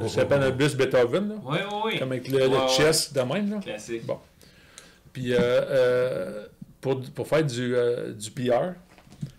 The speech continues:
Speaker 2: puis un, un démo, elle avait dit, ben, tu pourrais faire, tu sais, un René Lévesque, puis genre moi. Fait que j'avais fait mon agente,
Speaker 3: <laughs>
Speaker 2: mon agente, tu sais, en genre de, de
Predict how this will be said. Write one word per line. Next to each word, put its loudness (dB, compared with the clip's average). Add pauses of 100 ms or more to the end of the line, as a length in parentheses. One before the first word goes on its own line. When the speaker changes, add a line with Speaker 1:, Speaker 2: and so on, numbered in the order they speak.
(140)
Speaker 2:
puis -8
un, -6
un -6
démo, -2 (640)
elle -8
avait -2
dit, -6
ben, -4
tu -12
pourrais 0
faire, -2
tu -8
sais, 0
un 2
René 0
Lévesque, -2
puis -6
genre 4
moi. 0 (200)
Fait -8
que -6
j'avais 2
fait -2
mon -2
agente, -4 (420)
Speaker 3:
<laughs> -18
Speaker 2:
mon -6
agente, 0
tu -12
sais, 2
en 2
genre 2
de, 6
de 2